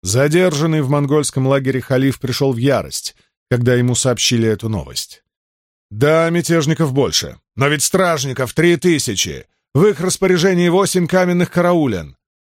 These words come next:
Халиф дал новый приказ: убивать всех смутьянов и недовольных. Приказ он велел зачитать на каждом углу. Стражники приободрились и наточили мечи. Товарища они потеряли, но больше такое не повторится.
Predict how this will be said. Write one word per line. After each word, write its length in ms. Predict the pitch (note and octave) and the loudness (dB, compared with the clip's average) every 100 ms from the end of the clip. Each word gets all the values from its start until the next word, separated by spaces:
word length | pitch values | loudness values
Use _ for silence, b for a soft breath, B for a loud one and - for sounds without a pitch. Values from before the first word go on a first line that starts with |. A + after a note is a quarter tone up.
| _ _ _ _ | _ _ _ _
Халиф 300 | C#3+ D3 B2+ | 2 2 2
дал 180 | C#3+ C#3+ | 2 2
новый 240 | C3 A2+ | 0 -4
приказ: 520 | A#2 G#2+ F2 - - _ _ | -6 -8 -6 -4 -6 _ _
убивать 500 | B2+ C3+ D3 D3 C3 | 0 2 4 2 0
всех 280 | - D3 C3 | -2 -4 -4
смутьянов 720 | - C3+ B2 C3+ C3+ C3+ - _ - | -2 -2 2 2 0 -2 -8 _ 0
и 140 | B2+ | 2
недовольных. 760 | B2+ B2 A#2+ A2+ G2 D2+ - _ _ _ _ _ _ _ - | 2 0 0 -2 -4 -10 -16 _ _ _ _ _ _ _ -2
Приказ 460 | D3+ C3+ E3 - | 0 2 0 2
он 120 | E3 | 0
велел 300 | D3 D#3+ D#3 | 2 2 2
зачитать 640 | C#3+ D3 - D3 D#3+ D3+ C#3 | 2 0 0 -2 0 -2 0
на 160 | D3 | -4
каждом 460 | - D3+ C3+ C3+ C#3+ | 0 0 2 0 -2
углу. 360 | C3+ B2 G#2 - _ _ _ _ _ _ _ - | 0 -2 -4 -8 _ _ _ _ _ _ _ -14
Стражники 600 | - C#3 C3 A#2+ B2 B2 | -4 0 0 0 0 -2
приободрились 840 | A#2 A#2 A2 A2+ C3+ C3 B2 - - _ _ | -2 0 0 0 0 0 -2 -6 -6 _ _
и 100 | C#3+ | 0
наточили 480 | C#3 B2+ A2+ - F2 | 2 0 -2 -2 0
мечи. 400 | F3 E2 - B1 _ _ _ _ _ _ _ _ _ - | 0 -2 -4 -6 _ _ _ _ _ _ _ _ _ -4
Товарища 500 | D#3 F#3 D#3+ - C3+ | 0 0 0 0 0
они 140 | B2+ | -2
потеряли, 540 | A#2+ B2 C3+ D#3 D#3+ D3 | -4 -2 0 2 2 2
но 220 | C#3 C3 | 2 2
больше 380 | B2 B2+ B2 C#3 | 2 0 0 -4
такое 380 | C3 - G#2 G2 | -6 -4 -2 -2
не 100 | G2+ | -6
повторится. 760 | G2 - D#2+ D2 - - - | -8 -6 -6 -4 -6 -6 -10